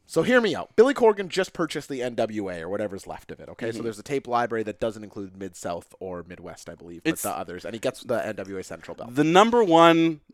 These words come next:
Speaker 2: word to describe everything that Anthem has done is naivety.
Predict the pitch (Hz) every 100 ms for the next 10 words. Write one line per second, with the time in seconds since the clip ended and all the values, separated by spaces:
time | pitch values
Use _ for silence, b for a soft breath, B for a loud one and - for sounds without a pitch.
0 | - 123 143 131 123 113 113 107 - -
1 | 131 123 123 123 131 131 131 120 120 120
2 | - 117 _ _ - 120 120 120 113 104
3 | 104 117 107 95 98 _ 117 123 117 110
4 | - 123 135 156 170 107 55